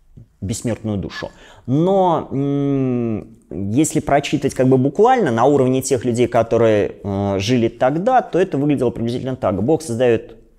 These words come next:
человека, а, но этот человек не живой. И Бог делает ему, так, в кавычках,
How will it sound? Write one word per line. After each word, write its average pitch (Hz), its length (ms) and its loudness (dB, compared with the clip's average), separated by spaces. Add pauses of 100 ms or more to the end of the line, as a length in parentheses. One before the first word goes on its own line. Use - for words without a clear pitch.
(160)
человека, 214 680 -4 (400)
а, 113 420 4
но 123 100 2
этот 147 160 -2
человек 143 420 0 (120)
не 127 280 4
живой. 113 760 0 (560)
И 135 200 4
Бог 190 640 2
делает 151 480 2
ему, 151 520 2
так, - 160 -16
в - 100 -20
кавычках, 127 720 0